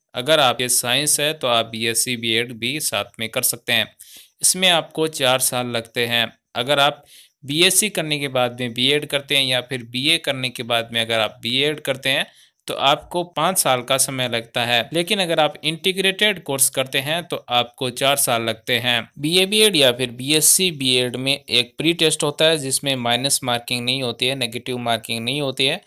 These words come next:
उस प्री टेस्ट में जो विद्यार्थियों के नंबर आते हैं उन विद्यार्थियों के नंबर के अनुसार ही काउंसलिंग होती है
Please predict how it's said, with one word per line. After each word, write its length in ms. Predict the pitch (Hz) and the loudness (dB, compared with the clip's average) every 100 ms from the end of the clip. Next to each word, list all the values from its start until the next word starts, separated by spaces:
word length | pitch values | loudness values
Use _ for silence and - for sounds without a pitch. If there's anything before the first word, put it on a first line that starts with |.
| - | -4
उस 180 | 180 - | 0 0
प्री 280 | - 196 247 | 0 0 2
टेस्ट 320 | 196 160 - | 4 2 2
में 180 | 151 147 | 0 2
जो 160 | 139 135 | 2 0
विद्यार्थियों 560 | 131 127 147 151 165 147 | -2 4 4 4 -4 -4
के 80 | 139 | -4
नंबर 380 | 131 131 160 156 | -4 2 2 2
आते 280 | 135 - | -2 0
हैं 120 | 135 147 | 0 0
उन 240 | - 135 | -4 -6
विद्यार्थियों 680 | 131 131 139 143 143 165 156 | -4 -2 2 2 2 -6 -6
के 140 | 156 | -4
नंबर 420 | 143 127 131 147 180 | -4 -4 -4 -2 -2
के 140 | 170 | -2
अनुसार 580 | 139 127 135 127 143 135 | -4 -4 -4 0 2 2
ही 60 | 151 | 0
काउंसलिंग 540 | - 117 110 - 117 | -2 -2 -2 -4 -4
होती 280 | 117 113 120 | -4 -4 2
है 240 | 117 113 | 4 4